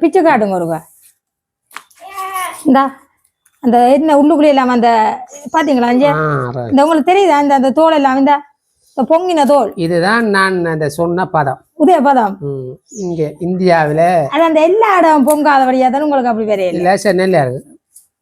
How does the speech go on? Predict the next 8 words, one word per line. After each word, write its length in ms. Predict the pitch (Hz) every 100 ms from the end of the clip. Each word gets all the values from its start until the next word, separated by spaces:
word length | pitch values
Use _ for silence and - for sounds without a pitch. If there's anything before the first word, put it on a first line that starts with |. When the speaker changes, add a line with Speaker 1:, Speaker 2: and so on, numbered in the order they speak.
| 311
Speaker 1:
பாத்தீங்களா? 380 | 285 247 180 170 - _ _ _ -
இப்ப 80 | 269
வந்து 180 | 294 294
நான் 240 | 277 285 285
வந்து 240 | 247 240 311 381 - - _ -
பிச்சையே 560 | 370 370 359 269 294 349
எடுப்போம். 340 | 349 214 180 _ _ _ 277
தம்பி 200 | 311